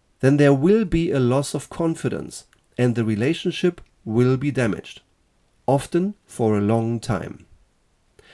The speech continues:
A self-experienced example. Once, as a young manager, I independently started and completed an important project during my line manager's three-week vacation. I assumed we would present the good result together.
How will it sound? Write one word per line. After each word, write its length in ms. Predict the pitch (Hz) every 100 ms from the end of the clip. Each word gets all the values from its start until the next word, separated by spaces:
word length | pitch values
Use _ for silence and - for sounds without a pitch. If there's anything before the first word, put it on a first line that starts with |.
| - - _ _
A 60 | 127
self-experienced 1040 | - 160 190 208 - 156 139 131 127 -
example. 600 | 127 117 113 107 - - _ _ _ _ _ _
Once, 400 | 110 151 247 -
as 160 | 143 113
a 60 |
young 260 | 131 190 208
manager, 540 | 139 123 120 131 131 -
I 200 | 117 117 -
independently 880 | 196 202 196 - 175 170 156 131 120
started 500 | - 143 151 - 117
and 140 | 127
completed 640 | 151 151 - 147 - - - _ -
an 80 | 120
important 580 | 131 - 180 190 - 156
project 520 | 139 120 139 175 - _ _ _ _
during 340 | 135 180 175 151
my 200 | 127 123
line 320 | 135 180 202
manager's 480 | 135 127 123 160 -
three-week 640 | - 127 143 110 110 -
vacation. 680 | - 127 131 - 135 - - _ _ _ _ _ _ - - _
I 80 | 101
assumed 520 | - - 196 214 214
we 120 | 156
would 160 | 156 156
present 460 | - 151 143 170 175
the 80 |
good 160 | 156 175
result 400 | 170 160 160 165
together. 540 | 180 160 226 226 -